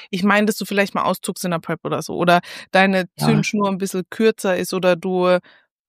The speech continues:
Speaker 1: Dinge, die du außerhalb einer Prep rationaler betrachten würdest, vielleicht emotionaler betrachtest, ja, okay, aber du bist halt nicht einfach ein Arsch.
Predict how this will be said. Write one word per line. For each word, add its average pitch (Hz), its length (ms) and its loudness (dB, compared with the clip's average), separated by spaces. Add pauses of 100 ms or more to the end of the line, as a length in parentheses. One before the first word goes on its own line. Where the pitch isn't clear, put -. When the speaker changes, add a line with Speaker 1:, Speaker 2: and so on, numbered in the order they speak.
(160)
Speaker 1:
Dinge, 208 340 2
die 190 120 -4
du 190 260 -2 (100)
außerhalb 190 580 2
einer 196 120 -2
Prep - 300 -4
rationaler 190 500 0
betrachten 185 480 -2
würdest, 190 260 0
vielleicht 180 280 2
emotionaler 180 640 2
betrachtest, 180 680 -2
ja, 165 340 2
okay, 196 440 -2 (600)
aber 170 600 2 (540)
du 175 240 -14
bist - 180 -14
halt 175 100 -2
nicht - 140 -6
einfach 165 200 -4
ein 165 80 -6
Arsch. 175 240 -2